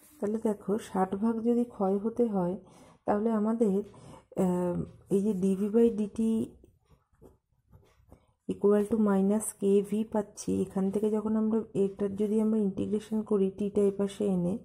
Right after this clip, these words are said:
মাইনাস কেভি পাচ্ছি, এই টিটাকে আমরা এপাশে এনে যদি ইন্টিগ্রেশন করি, তাহলে এই যে আমরা ভি এর মানটা কি হচ্ছে, আগে ছিল ক্যাপিটাল ভি, সেখান থেকে কতটা হ্রাস পেল,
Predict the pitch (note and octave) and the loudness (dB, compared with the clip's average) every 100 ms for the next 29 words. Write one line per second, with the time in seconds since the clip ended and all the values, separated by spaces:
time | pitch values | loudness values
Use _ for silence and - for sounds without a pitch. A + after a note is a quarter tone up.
0 | _ _ _ - _ _ - _ _ - | _ _ _ -20 _ _ -20 _ _ -6
1 | G3 G3+ G#3 - - G3+ G3 F#3+ G3+ F#3+ | -2 0 0 -4 -4 2 2 0 -4 -4
2 | F3+ - G#3 - G3 - G3 - - G3+ | -6 -8 -6 -4 -6 -6 -8 -6 -4 0
3 | G3+ G#3 G#3 G#3 G3 - G3+ G3+ G3+ A3 | 0 2 0 -2 -4 -2 0 0 0 0
4 | - - - - - - - - - - | -4 -10 -20 -20 -20 -20 -20 -20 -18 -16
5 | - D#3+ D#3+ F3+ G3+ G#3+ A3 G#3+ F#3+ F3 | -2 0 0 -2 -2 0 -2 2 0 0
6 | F3+ F#3 G3 F3+ E3+ A3 G#3+ A3 - F3+ | -2 0 2 2 0 0 2 0 -2 -4
7 | F3 G3+ G#3+ - - - - - G3 G3 | 2 2 2 -6 -16 -18 -16 -2 0 2
8 | G3 A3 - A3+ A#3+ A#3 - D#4 - - | 0 -4 0 2 0 0 -6 -6 -6 -16
9 | - - F#3+ F#3+ G3 G#3+ - A3 A#3 A#3 | -18 -12 -4 0 0 -2 -2 0 2 2
10 | F3+ F#3+ F#3+ A3 A3+ - D4+ F4 - G3 | -2 -2 0 2 2 0 0 -2 -4 -2
11 | G3+ G#3 G#3 A3 B3+ F#4 - - - _ | 0 0 -2 0 0 -2 -6 -20 -20 _
12 | _ - - - _ _ _ _ _ _ | _ -20 -20 -20 _ _ _ _ _ _
13 | - - _ _ _ _ _ - - G#3 | -20 -20 _ _ _ _ _ -10 -4 -2
14 | G#3+ A3+ G#3+ G#3+ - A#3+ A#3 | 0 0 0 -2 -2 -2 0